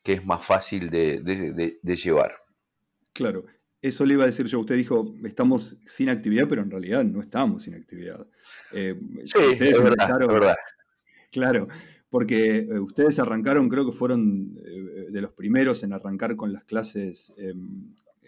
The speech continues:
Speaker 2: a través de Facebook, a través de Instagram. ¿Cómo, cómo fue ese, ese cambio, Sensei, de pasar a las clases presenciales multitudinarias que hay en el dojo central siempre a pararse delante de la cámara y tratar de llegarle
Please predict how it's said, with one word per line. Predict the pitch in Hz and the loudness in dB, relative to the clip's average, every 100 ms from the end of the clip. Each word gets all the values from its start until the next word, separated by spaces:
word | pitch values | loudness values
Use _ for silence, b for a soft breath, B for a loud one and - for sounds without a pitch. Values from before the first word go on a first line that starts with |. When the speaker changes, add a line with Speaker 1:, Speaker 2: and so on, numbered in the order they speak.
| - | -20
Speaker 2:
a | - | -20
través | - 104 104 | -12 -10 -8
de | 92 | -6
Facebook, | 117 123 113 120 123 107 | 0 2 2 0 -2 -2
a | |
través | 104 101 | -8 -10
de | 95 | -4
Instagram. | 117 127 - 113 113 113 110 107 | 0 0 -2 -6 -4 -2 -2 -2
¿Cómo, | 165 160 123 110 | 0 0 -2 -4
cómo | 165 | -4
fue | 165 - 151 143 | -4 0 2 4
ese, | 135 - 123 117 b b b b | 2 0 -2 -2 b b b b
ese | 117 - 120 | -8 -6 -4
cambio, | 131 123 107 101 98 98 95 | 2 4 4 4 -2 -6 -8
Sensei, | 110 110 107 | -6 -4 -4
de | 101 104 | -4 -6
pasar | 110 - 127 127 123 b b b b 110 | -8 -6 -2 -2 -2 b b b b -4
a | 110 107 | 0 0
las | 107 | -2
clases | - 131 123 117 113 110 _ | -2 -2 0 -2 -4 -6 _
presenciales | 117 110 104 107 131 131 135 117 - _ | -8 -6 -2 -2 2 2 4 0 -4 _
multitudinarias | 107 104 107 110 107 120 135 123 104 | -2 0 0 2 4 4 4 2 0
que | 113 | 0
hay | 117 | 2
en | 110 | 2
el | 104 | 2
dojo | 107 104 | 0 -6
central | 104 95 101 104 | -10 -8 -2 -2
siempre | 104 123 139 143 151 151 | 0 2 2 4 2 0
a | 104 113 127 _ _ _ _ _ _ | -4 -2 -2 _ _ _ _ _ _
pararse | 113 113 123 120 | -2 2 2 2
delante | 110 120 120 | 2 2 2
de | 113 | 2
la | 107 | 0
cámara | 98 123 131 135 139 - | 0 2 4 2 0 -4
y | 104 95 | -8 -6
tratar | 101 98 98 117 117 | -6 -6 -2 -2 -2
de | 110 | -4
llegarle | - 98 107 117 120 120 127 113 | -4 -2 0 0 0 0 0 -4